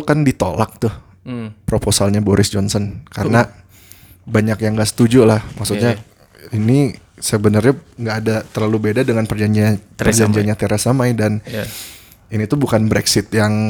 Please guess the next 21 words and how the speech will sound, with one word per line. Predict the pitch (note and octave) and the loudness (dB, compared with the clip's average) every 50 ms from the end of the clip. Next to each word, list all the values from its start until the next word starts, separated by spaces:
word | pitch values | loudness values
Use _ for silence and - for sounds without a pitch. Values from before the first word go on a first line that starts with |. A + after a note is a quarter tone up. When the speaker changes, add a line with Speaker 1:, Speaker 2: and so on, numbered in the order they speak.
| G#2+ G#2+ A2 G2+ F#2 G2+ - | -2 -2 -4 -4 -6 -8 -8
Speaker 1:
bagus | G#2 G#2+ G#2+ G#2+ A2 A#2 A#2+ - - | -2 2 2 2 4 2 0 0 0
gitu. | G#2+ G2 - - G2+ | -2 -4 -6 -6 -8
Speaker 2:
Hmm. | G2+ A#2 A2 G#2+ G#2 G#2+ A2 - - - - - - _ _ _ | -6 -6 -6 -8 -8 -10 -12 -16 -20 -20 -20 -20 -20 _ _ _
Speaker 1:
Nah, | - G#2+ G#2 G#2 G2+ G#2 A2 - - _ _ _ _ | -8 -6 -6 -4 -4 -6 -8 -10 -12 _ _ _ _
karena | _ - G#2 G#2 A2 A2 G#2+ G#2 | _ -2 -2 0 2 2 2 2
perjan-, | - A#2 G#2+ G#2+ G#2+ G#2 G#2+ G#2+ G#2+ G#2+ G#2+ G#2 | 2 0 2 2 2 2 2 0 0 -2 -2 -4
eh, | - A2 G#2+ | -4 -8 -6
perjan-, | - A2 G#2+ A2 G#2 G2 | -6 -4 -4 -4 -6 -6
apa, | - G#2 A#2+ B2+ C3 C3 - - - | -6 -4 -4 -4 -4 -6 -12 -18 -16
dealnya | - A#2+ B2 B2 A#2 A2 A2 A2 G#2 | -8 0 4 4 6 6 4 4 2
itu | G#2 A2 | 0 0
ditolak, | A2 A2 G#2 - - D#2 G2+ B2+ - - - _ - - - | 0 -2 -2 -2 -4 -4 -4 -4 -4 -6 -12 _ -20 -20 -16
Speaker 2:
Hmm. | _ A#2+ A#2+ A2+ A2 A2+ - - - _ _ _ - | _ -10 -10 -8 -10 -12 -14 -20 -20 _ _ _ -10
Speaker 1:
maka | G#2 G2 - B2 | -10 -4 -4 -2
Boris | C3+ C3+ A2+ A2+ A2+ | -2 0 -2 -2 -2
Johnson | - G#2+ G#2+ G#2 - B2 B2+ | -4 -4 -4 -2 -2 -4 -4
kan, | B2 D3 D3+ D#3+ D#3 D3+ D3 - - - - A2 - - | -2 -2 0 0 0 -2 -4 -6 -10 -14 -18 -20 -16 -8
mm, | - A2 G#2+ G#2+ G#2+ A2 G#2+ G#2 G#2 G#2 G#2+ - | -4 -2 0 0 0 0 0 -2 -2 -4 -2 0
harus | - G#2+ G#2+ C#3 D#3 - - - | 0 2 4 4 4 2 0 0
mengirim | A#2+ A#2 A2+ A2+ G#2+ G#2+ G#2 A2 A#2 C#3 D#3 E3+ | -2 0 0 0 0 0 0 2 2 2 2 0
surat | D3+ - - A#2 - A#2 D3 | -4 -4 -6 -2 0 0 -2